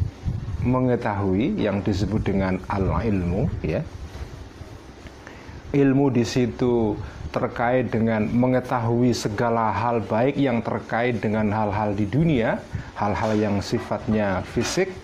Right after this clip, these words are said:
yang bisa dilihat, maupun hal-hal yang gaib yang terkait dengan kehidupan di akhirat. Maupun hal-hal yang sifatnya teoritis, ya. Pengetahuan-pengetahuan yang tidak terkait langsung dengan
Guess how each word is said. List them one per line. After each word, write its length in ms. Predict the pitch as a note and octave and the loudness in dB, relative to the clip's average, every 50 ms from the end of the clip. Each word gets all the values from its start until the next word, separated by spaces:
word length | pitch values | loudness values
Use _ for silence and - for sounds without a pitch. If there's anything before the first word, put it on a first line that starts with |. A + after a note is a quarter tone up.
| - - - - - - - - - - - - - - - G2+ | -16 -18 -18 -18 -18 -18 -18 -18 -18 -18 -18 -16 -16 -6 -2 -2
yang 240 | G2 G2 G2+ G2+ | 0 0 0 0
bisa 320 | F2+ G#2 F#2+ - - G2 F#2+ | 0 0 0 0 0 -2 0
dilihat, 560 | F2+ G2+ F#2 F#2 F#2+ F2 G2 C3+ F3 F3+ - B2 | 0 0 2 2 2 2 2 0 -2 -2 -2 -2
maupun 400 | C3 C#3 C#3 C#3 - F3+ F3 D#3+ | 0 0 0 2 2 2 2 2
hal-hal 340 | B2+ C#3 C3+ A#2 C3+ D#3+ D#3 | 2 0 0 0 0 2 2
yang 300 | D3+ C#3+ C3+ B2+ B2+ G#2+ | 4 2 4 2 0 0
gaib 340 | - B2+ B2+ - D3+ D#3 D#3+ - | 0 0 0 0 0 -2 0 0
yang 180 | C3 B2 A#2+ A#2 | 0 0 0 0
terkait 480 | - - G#2+ - - - A#2+ B2+ B2 | -2 -4 -6 -4 -2 -2 0 0 0
dengan 300 | - A2 G#2 G#2 G#2 G2+ | 0 0 0 0 0 0
kehidupan 580 | - G2+ F#2+ F#2+ F#2 E2+ G2+ F2 - G#2+ G#2+ G#2+ | -2 -2 -2 -2 0 0 0 0 0 0 0 0
di 140 | - F#2+ F2+ | 0 0 0
akhirat. 500 | F2 D#2+ - - E3 D#3 D#3 D3 - - - - - - - - - - - - - - - - - - - - - - | -2 -2 -4 -4 -4 -4 -4 -4 -6 -8 -10 -16 -18 -16 -16 -16 -16 -16 -16 -16 -16 -16 -16 -16 -16 -16 -16 -18 -6 -2
Maupun 480 | B2 C#3+ D#3+ D#3+ D#3 - A3+ A#3+ G#3+ | 0 2 2 2 2 4 4 6 6
hal-hal 480 | D#3+ D3+ D#3+ D#3 D#3 C3+ D3 F3 G#3 A#3 | 6 6 4 4 4 2 2 2 4 4
yang 240 | G#3+ F3 D#3 D3+ D3+ | 4 4 4 4 2
sifatnya 640 | D3 - D3+ C#3+ - D3 C#3 - D#3 D#3+ F#3 F#3+ | 2 2 0 0 2 -2 0 2 2 2 2 2
teoritis, 720 | F#3+ - D#3+ D#3 D3 D#3+ E3+ D#3+ E3 - G2+ F2 E2+ - - | 2 4 4 4 6 4 2 2 2 0 0 0 -2 -4 -4
ya. 240 | - - - D#3+ - - - - - - - - - - - - | -4 -2 -4 -4 -8 -10 -18 -20 -20 -20 -20 -20 -20 -20 -6 -2
Pengetahuan-pengetahuan 1200 | G#2+ A2+ A2+ A2 A#2 A2+ A2+ A2+ A#2+ A#2+ A2+ - A#2 A#2+ A#2 A#2 - A#2+ G#2+ G#2 G#2+ A#2+ C3 C#3 C3+ | 0 0 0 2 0 0 2 2 2 0 0 0 0 0 0 0 -2 -2 0 2 2 2 2 4 2
yang 200 | B2 A#2 A2+ A2+ | 2 2 0 0
tidak 320 | - A#2 G2+ G#2+ G#2 F#2+ | 0 0 2 2 0 0
terkait 480 | - A2 G#2+ - - G2 G#2+ A2+ G#2+ A2 | -2 -4 -4 -4 -2 -2 -2 0 0 0
langsung 560 | G#2+ G#2+ G2+ G#2+ G2+ - - B2+ A2+ A2 G#2 | 0 0 0 0 -2 -2 -2 -2 -2 0 0
dengan 560 | G2+ F#2 F#2+ F#2+ F2+ F2+ F#2 F2+ F2 E2+ | 0 0 2 0 0 0 0 0 -2 -2